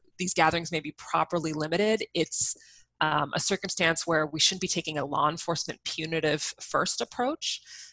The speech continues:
Um, and in fact, it should be the opposite, where public health authorities, um, do the job of trying to work with people, um, you know, the, the hard work of convincing communities,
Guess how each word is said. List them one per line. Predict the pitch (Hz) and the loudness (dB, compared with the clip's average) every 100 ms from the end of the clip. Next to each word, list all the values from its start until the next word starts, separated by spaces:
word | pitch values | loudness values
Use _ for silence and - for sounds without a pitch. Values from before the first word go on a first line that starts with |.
| - | 0
Um, | 170 160 156 | 2 2 2
and | 165 165 165 | 0 0 -8
in | - 165 | -10 -10
fact, | - 190 160 165 | 2 4 6 4
it | 170 | 0
should | - 175 | -2 0
be | 156 | 0
the | 156 | 6
opposite, | 147 147 147 135 - | 6 4 0 -2 0
where | 147 | 0
public | - 165 156 | 0 -2 -2
health | - 170 165 - - | 4 6 6 2 -4
authorities, | - 139 127 127 127 127 - - - - - | -6 -4 -4 -4 -6 -8 -10 -14 -20 -8 -2
um, | 139 110 - - _ | 0 0 -4 -16 _
do | - 170 | -4 -2
the | 160 | 0
job | - 131 123 127 | 2 4 4 2
of | 139 | 0
trying | - 131 147 | 0 2 0
to | - | -4
work | 151 160 160 | -4 -2 -2
with | 165 - | -2 -6
people, | - - 156 160 151 - - | -8 -2 0 2 2 0 -4
um, | - 123 - - _ _ - | -2 -4 -6 -16 _ _ -8
you | 170 | -4
know, | - 120 - _ _ _ - | -4 -6 -10 _ _ _ -6
the, | - | 4
the | 190 | 6
hard | 180 220 208 208 | 6 10 10 10
work | 202 226 175 | 8 6 6
of | 190 | 2
convincing | - 180 170 180 180 | -2 -2 2 2 2
communities, | 165 170 156 156 156 143 | -2 -4 -4 -2 -2 -4